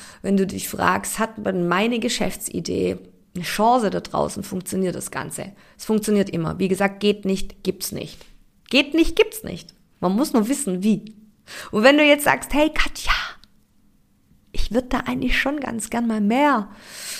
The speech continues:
erfahren wollen und auch über dein Programm oder kannst du mir helfen?", dann melde dich gern zu einem Termin. Ich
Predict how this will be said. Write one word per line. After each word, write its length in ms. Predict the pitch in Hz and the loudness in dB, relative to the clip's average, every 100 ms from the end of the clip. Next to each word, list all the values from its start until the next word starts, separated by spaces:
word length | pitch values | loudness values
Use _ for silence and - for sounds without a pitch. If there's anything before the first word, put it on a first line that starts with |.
| - - - - - - - | -14 -20 -20 -20 -20 -14 -2
erfahren 560 | 208 - 233 240 220 | 0 6 8 8 8
wollen 360 | 208 214 214 208 | 8 8 6 4
und 400 | 208 196 - 185 185 196 | 2 2 -2 -6 -8 0
auch 320 | 214 220 - | 2 2 0
über 240 | - 196 190 | -2 0 2
dein 520 | 202 202 202 196 196 | 2 2 4 2 2
Programm 720 | - 190 - - 269 180 175 | -8 -8 0 4 4 2 -2
oder 320 | 190 190 185 180 - | -2 -2 -2 -6 -10
kannst 320 | - 247 - 214 | -4 -2 -2 0
du 40 | |
mir 160 | 202 196 | 4 4
helfen?", 600 | 214 285 - 175 170 - | 6 4 2 -6 -8 -8
dann 320 | 196 185 175 - | -8 -8 -8 -6
melde 240 | 190 - | -6 -4
dich 200 | 190 - | -8 -4
gern 180 | 202 226 | -2 -2
zu 120 | 220 | -2
einem 180 | 175 - | -4 -2
Termin. 540 | - 165 190 277 - - - _ - | 0 2 0 -2 -6 -20 -20 _ -16
Ich 100 | - | -16